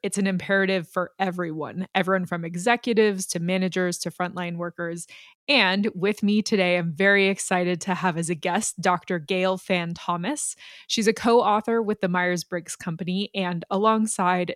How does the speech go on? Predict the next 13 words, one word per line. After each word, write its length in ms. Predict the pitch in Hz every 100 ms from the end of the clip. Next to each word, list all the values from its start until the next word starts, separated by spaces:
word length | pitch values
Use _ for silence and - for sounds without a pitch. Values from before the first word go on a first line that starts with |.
| 170
Doctor 360 | 170 165 175
Ken 320 | - 233 226 226
Thomas 580 | 190 175 202 - - -
and 160 | 190 175
Doctor 320 | 170 - 170
Ralph 380 | 165 170 - -
Kilman, 500 | - 269 170 160 214 - - - - 175
Gail 300 | 214 240 269
is 120 | 208
working 360 | 196 214 196
on 180 | 185 180
the 100 | 165
soon-to-be-released 1080 | - 233 226 233 233 233 247 185 175 -